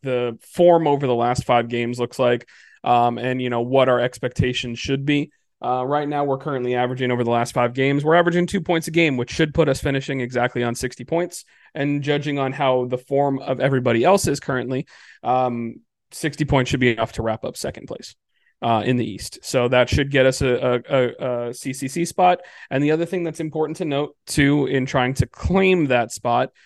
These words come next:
is that Philadelphia already clinched a spot through the League's Cup. Um, so since they already have a League's Cup position, uh, if they were to go ahead and finish at this point ahead of us,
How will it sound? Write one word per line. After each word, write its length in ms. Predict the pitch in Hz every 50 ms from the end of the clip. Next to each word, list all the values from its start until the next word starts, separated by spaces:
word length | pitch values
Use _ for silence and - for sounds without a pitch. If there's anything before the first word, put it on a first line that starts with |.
| _ _ _ - -
is 180 | 123 123 131
that 220 | - 135 123 - -
Philadelphia 920 | - - 160 165 180 175 165 160 156 147 - - 131 123 117 113 113 127 _ _ _ _ _ _ - -
already 380 | 135 135 143 147 147 151 147
clinched 500 | 147 - - - 147 139 147 - - -
a 60 | 165
spot 480 | - - - - 131 123 120 123 127 - _ _ _ _ _ - - -
through 220 | - 127 127 127
the 80 | 117 120
League's 260 | 113 113 113 113 - -
Cup. 260 | - - - - - - _ _ _ _ - - - - -
Um, 460 | - 120 120 120 120 120 120 120 120 -
so 220 | - - - 135 135
since 260 | 135 - 165 165 -
they 120 | 170 160 -
already 260 | 131 143 143 151 143
have 260 | 139 147 135 131 - -
a 100 | 120 117
League's 220 | 120 127 139 -
Cup 320 | - - 143 127 - - -
position, 500 | 139 123 127 147 156 - 202 208 220 _ _ _ _ _ - _ -
uh, 200 | - 123 123 123
if 160 | 131 131 139
they 160 | 135 139 147 147
were 140 | 156 151
to 80 | 147 151
go 160 | 156 143 139
ahead 280 | 139 135 147 139 135 131
and 280 | 120 127 135 127 127 135
finish 720 | - - - 165 160 151 139 143 - - - - - - _ _ _ _ _ _ -
at 140 | 160 139
this 180 | 135 135 135 -
point 420 | - - 135 127 131 131 123 - _ _ _ _ _ _ _ _ _ -
ahead 300 | 131 127 - - 143 165
of 80 | 175
us, 340 | 196 214 214 - - -